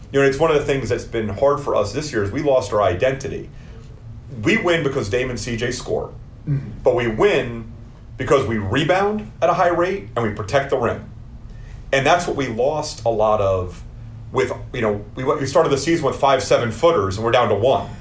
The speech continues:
Speaker 2: Yeah.
Speaker 1: Right? I mean, we wanted to be the counter team where it was like, "No, we were gonna pummel you on the glass, and we're gonna offensive rebound,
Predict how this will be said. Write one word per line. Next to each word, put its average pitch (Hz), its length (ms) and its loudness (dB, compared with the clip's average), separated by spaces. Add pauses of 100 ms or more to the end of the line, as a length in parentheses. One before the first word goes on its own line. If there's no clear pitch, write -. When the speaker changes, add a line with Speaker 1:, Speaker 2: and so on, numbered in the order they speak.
(300)
Speaker 2:
Yeah. - 180 -12
Speaker 1:
Right? 131 240 6
I 147 40 0
mean, 147 160 2
we 202 100 4
wanted 185 220 6
to 139 60 -2
be 147 120 2
the 147 100 0
counter 156 420 0
team 113 320 -2
where 113 140 2
it - 20 2
was 110 120 0
like, 113 120 4
"No, 139 120 2
we 147 120 2
were 156 100 4
gonna 117 260 0
pummel 147 440 2
you 110 180 0
on 110 120 2
the 107 60 0
glass, 101 400 0
and 107 100 -4
we're 123 80 2
gonna 113 180 0
offensive 127 520 2
rebound, 113 480 0